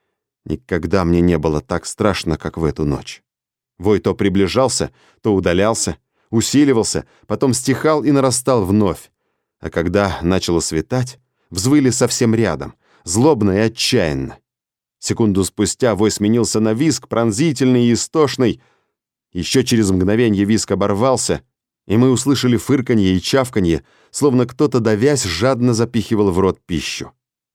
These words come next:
«Крысобаки», прошептал Кир, когда стало светло и чавканье наконец прекратилось. «Или трупоеды».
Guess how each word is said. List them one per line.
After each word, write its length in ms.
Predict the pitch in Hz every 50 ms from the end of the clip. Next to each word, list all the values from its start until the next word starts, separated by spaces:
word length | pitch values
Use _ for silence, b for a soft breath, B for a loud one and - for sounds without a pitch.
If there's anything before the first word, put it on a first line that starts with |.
| _ _ _ _ _ _ _ _ _ _ _ _
«Крысобаки», 840 | _ _ _ - - - - - - - - - - - - - - _ _ _ _ _ _ _ _ _ _ _ _ -
прошептал 500 | 98 92 - 101 - - - 107 101 87
Кир, 280 | - - 143 110 - b b b b b
когда 260 | b - 113 113 117 107
стало 360 | - - 139 120 117 113 101
светло 440 | - - 104 95 - - 135 135 123
и 60 | 104
чавканье 500 | - - 127 113 - - 110 101 95 98
наконец 420 | 98 95 - 98 98 95 90 -
прекратилось. 760 | - 101 95 - 98 92 85 - 78 76 64 67 - - - _ _ _ _ _ _ _ _ _ _ _ _ _ _ _ _ _ _
«Или 180 | - - - -
трупоеды». 800 | - 120 117 - - 92 95 82 82 71 62 58 - - _